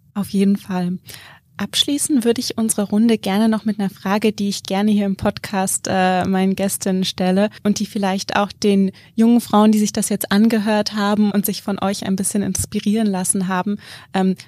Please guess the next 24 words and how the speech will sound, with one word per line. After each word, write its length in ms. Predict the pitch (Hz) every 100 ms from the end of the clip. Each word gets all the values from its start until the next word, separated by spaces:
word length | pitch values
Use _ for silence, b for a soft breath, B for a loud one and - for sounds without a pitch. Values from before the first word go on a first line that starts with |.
| -
was 280 | 196 - 285
würdet 280 | 262 240
ihr 120 | 214 196
denen 580 | - 190 214 220 208
gerne 480 | - 180 185 185 185 - _
mit 260 | 190 180 -
auf 160 | 180
den 200 | - 180 175
Weg 180 | 175
geben? 340 | 170 180 180 175 b b b _ -
N-, 140 | 190
vielleicht 360 | - 202 175 -
nicht 160 | 196 202
nur 80 |
in 100 | 185
puncto 260 | - 190 185
Finanzen, 460 | - 180 190 - 202
sondern 240 | 190 180
vor 160 | - 185
allem 220 | 175 180
auch 160 | 180
in 140 | - 170
puncto 380 | - 175 - 175
Karriere. 680 | - 170 160 160 160 -